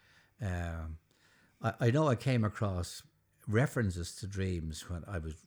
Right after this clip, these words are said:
reading Chaucer, uh, in one of his Canterbury Tales, uh, the Nun's Priest Tale. He makes reference to dreams.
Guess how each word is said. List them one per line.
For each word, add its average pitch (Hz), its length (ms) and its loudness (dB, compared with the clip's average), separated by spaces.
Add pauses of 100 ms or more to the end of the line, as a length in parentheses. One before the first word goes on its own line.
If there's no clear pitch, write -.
(120)
reading 95 320 0
Chaucer, 95 680 -4 (840)
uh, 85 340 -2 (120)
in 87 440 -6
one 95 220 0
of 87 140 -2
his - 280 -6 (120)
Canterbury 95 500 -2
Tales, 87 760 -4
uh, 87 240 -6
the 87 100 -6
Nun's 104 320 2
Priest - 500 -4
Tale. 92 440 -6 (540)
He 107 140 -2
makes 107 340 2
reference 98 500 0
to - 120 -8
dreams. 90 840 -4